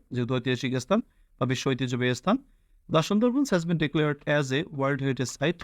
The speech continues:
একটি বিশ্ব ঐতিহ্যবাহী স্থান হিসেবে ঘোষণা করা হয়েছে by the unesco, কোনো সংস্থা নামে রেখে দি বসে। There is a great variety, তোমাদের এ গ্রেট ভ্যারাইটি পড়েছিলাম, যে গ্রেটের আগে অবশ্যই এ বসবে। A great variety of plants and wild animals in this mangrove forest। This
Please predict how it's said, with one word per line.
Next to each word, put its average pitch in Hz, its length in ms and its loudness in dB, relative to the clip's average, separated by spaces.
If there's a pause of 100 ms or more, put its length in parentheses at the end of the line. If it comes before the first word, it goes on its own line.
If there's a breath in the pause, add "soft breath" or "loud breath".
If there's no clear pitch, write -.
একটি 127 200 -6
বিশ্ব 143 260 -2
ঐতিহ্যবাহী 139 360 -2
স্থান 131 180 -6
হিসেবে 131 200 -6
ঘোষণা 127 300 -4
করা 127 180 -4
হয়েছে 160 400 0 (560)
by 143 240 4
the 165 140 4 (160)
unesco, 123 360 -4
কোনো 135 360 -2
সংস্থা 175 380 0
নামে 147 180 2
রেখে 135 140 -2
দি 131 140 -2
বসে। 123 280 -4 (840)
There 175 340 4
is 185 80 -2
a 214 180 2
great 165 300 2
variety, 135 360 0
তোমাদের 160 340 0
এ 175 280 2
গ্রেট 147 320 0
ভ্যারাইটি 135 360 -2
পড়েছিলাম, 135 520 -2
যে 131 180 0
গ্রেটের 135 360 -2
আগে 131 160 -4 (400)
অবশ্যই 135 320 0
এ 135 40 2
বসবে। 131 320 -4 (520)
A 135 120 0
great 151 180 2 (100)
variety 139 340 2
of 123 120 -2
plants 143 260 2
and 139 80 -2 (140)
wild 135 220 2
animals 156 240 0 (100)
in 127 120 0
this 131 200 -6
mangrove 127 400 0
forest। - 360 -8 (460)
This 190 340 2